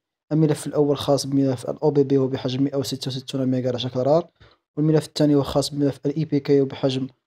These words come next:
ثمانية وعشرون ميجا. فنقوم أولا بتسطيب ملف ال إي بي كي على هذا الشكل، نضغط على Install وننتظر ريتم تنتهي عملية التثبيت. بعد انتهاء عملية التثبيت نقوم بالضغط على done، لا نقوم بفتح اللعبة حتى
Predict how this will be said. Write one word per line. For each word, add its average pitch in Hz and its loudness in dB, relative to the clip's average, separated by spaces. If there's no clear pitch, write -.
ثمانية 139 2
وعشرون 127 -2
ميجا. 117 -2
فنقوم 139 -2
أولا 160 0
بتسطيب 139 -4
ملف 131 -4
ال 143 -6
إي 156 -6
بي 147 -2
كي 135 0
على 120 -2
هذا 120 -4
الشكل، 160 -6
نضغط 135 -2
على 135 -2
Install 143 2
وننتظر 127 -2
ريتم 131 -2
تنتهي 123 -6
عملية 117 -8
التثبيت. 143 -6
بعد 151 4
انتهاء 156 4
عملية 147 6
التثبيت 147 0
نقوم 151 4
بالضغط 139 0
على 135 4
done، 139 2
لا 147 4
نقوم 147 2
بفتح - -8
اللعبة 139 -2
حتى 151 -2